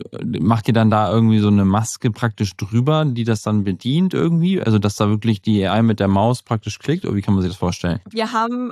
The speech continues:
Speaker 2: ein, ein separates Interface. Das heißt, die loggen sich einfach in unser System ein und wir greifen die Daten vom, größtenteils vom E R P eigentlich ab, manchmal noch ein paar andere Daten.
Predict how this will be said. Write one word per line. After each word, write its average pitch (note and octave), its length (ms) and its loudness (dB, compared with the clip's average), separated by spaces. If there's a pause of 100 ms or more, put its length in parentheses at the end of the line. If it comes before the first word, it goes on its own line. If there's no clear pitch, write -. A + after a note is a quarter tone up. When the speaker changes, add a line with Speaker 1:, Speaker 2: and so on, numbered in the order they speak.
Speaker 2:
ein, G3+ 520 -4
ein G#3+ 180 -6
separates G3+ 560 -4
Interface. B3+ 520 -2
Das G3 160 -6
heißt, G#3 180 -2
die G#3 60 0
loggen G3+ 300 0
sich F#3+ 200 -4
einfach G3+ 240 -4
in F#3+ 80 -4
unser C4+ 280 0
System B3 560 -4
ein A3+ 340 0 (480)
und G#3+ 140 2
wir G#3+ 140 2
greifen G#3 440 0
die G3+ 120 0
Daten G3+ 500 -2
vom, F#3+ 500 -2
größtenteils F#3+ 520 -2
vom F#3 160 -2
E - 60 -2
R D#3+ 140 -2
P B3 320 -4 (340)
eigentlich F#3 440 -2
ab, - 160 -2 (100)
manchmal F3+ 360 -2
noch - 180 -4
ein F3+ 80 0
paar F3 160 -4
andere G#3+ 340 0
Daten. G3 500 -2